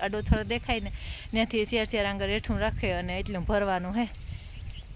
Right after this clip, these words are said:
તે હાલો કેમેરો ફેરવીને જોઈ લઈએ. જો આ એ એટલા બ-, હું ભરતી હતી, જા પાણા ઉડે ને એ બધાય શિયારી કોરા ઉડતા હોય, એ પાણા બધાય ભેરા કરે કરે નાખી દઈએ તો અટાણા દબાઈ જાય અને આડા નો આવે પાણા. પાણો તો ગમે ત્યાં પડે, પડ્યો હોય ત્યાં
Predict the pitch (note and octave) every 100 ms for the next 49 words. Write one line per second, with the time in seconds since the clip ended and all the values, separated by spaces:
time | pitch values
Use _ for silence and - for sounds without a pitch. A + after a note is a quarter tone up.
0 | - - G#3 F#3 G#3 F#3+ F3+ - G3+ F#3
1 | F3+ E3+ G3 F3+ F3+ G3+ - G3 F3+ F3+
2 | F3+ E3+ F3+ G3+ G3 G#3 F#3+ F3 F#3 F#3+
3 | F#3+ D#3+ C4+ C4+ - F#3+ F3+ G#3 F#3+ F#3+
4 | F#3+ F#3+ G#3 A#3+ G#3+ G3 G#3 A3 G3 G#3
5 | G#3+ G#3+ G#3 A3+ G#3+ G#3+ G3+ G3+ G3+ G#3
6 | G3+ G3 G3+ F3 A3 F#3+ G#3 G3+ F#3 F3+
7 | F3+ A3+ - E3+ E3 D#3+ F#3+ G#3 G3 G3
8 | A3+ F3+ D#3 G3 - - - - A3 -
9 | B3 G#3 E3+ E3 D#3 D#3+ D#3+ F3+ E3+ D#3+
10 | D#3 G#3+ G#3 G3 F#3+ G#3+ G#3 G3+ F#3+ A3
11 | G#3 G3 A3 A3 G#3 G3 G3 G3+ F#3